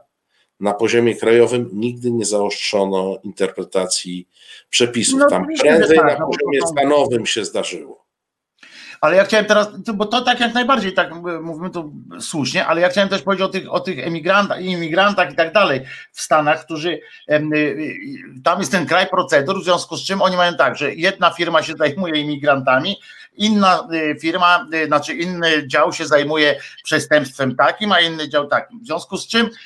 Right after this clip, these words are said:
Speaker 2: y, tam jest cała masa ludzi, o których wiedzą, y, że są imigrantami,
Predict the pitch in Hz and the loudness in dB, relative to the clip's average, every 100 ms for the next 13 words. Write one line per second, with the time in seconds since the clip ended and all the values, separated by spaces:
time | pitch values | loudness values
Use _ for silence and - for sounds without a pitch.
0 | - - 170 170 190 196 180 - 208 240 | -20 -6 -2 0 2 2 -2 -4 0 2
1 | 233 202 196 190 180 - 139 185 - - | 4 2 2 2 0 -2 -4 -6 -6 -6
2 | 208 233 214 214 262 269 - 147 120 - | -4 -6 -4 0 2 2 2 2 0 -8
3 | - _ - 160 151 160 160 175 214 190 | -20 _ -6 -4 -2 -2 0 0 2 2
4 | 156 165 160 151 131 143 190 | 2 2 2 2 2 0 -4